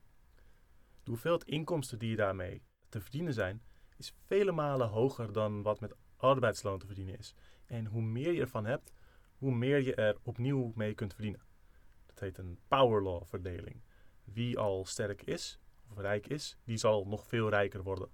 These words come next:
Dat verdienen van het geld, dat drijft ook op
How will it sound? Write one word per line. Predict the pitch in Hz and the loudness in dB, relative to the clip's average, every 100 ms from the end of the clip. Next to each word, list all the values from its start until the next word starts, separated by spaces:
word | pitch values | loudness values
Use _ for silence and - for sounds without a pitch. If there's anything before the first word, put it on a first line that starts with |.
| - - - - - - | -16 -20 -20 -20 -20 -8
Dat | 120 - | -8 -6
verdienen | 117 151 190 | -6 -2 0
van | - 117 | 0 -2
het | 110 | -2
geld, | - 110 - | 0 0 0
dat | 120 - - - | -6 -8 -14 -2
drijft | 123 135 143 | 4 4 2
ook | 139 - | -2 0
op | 131 | -2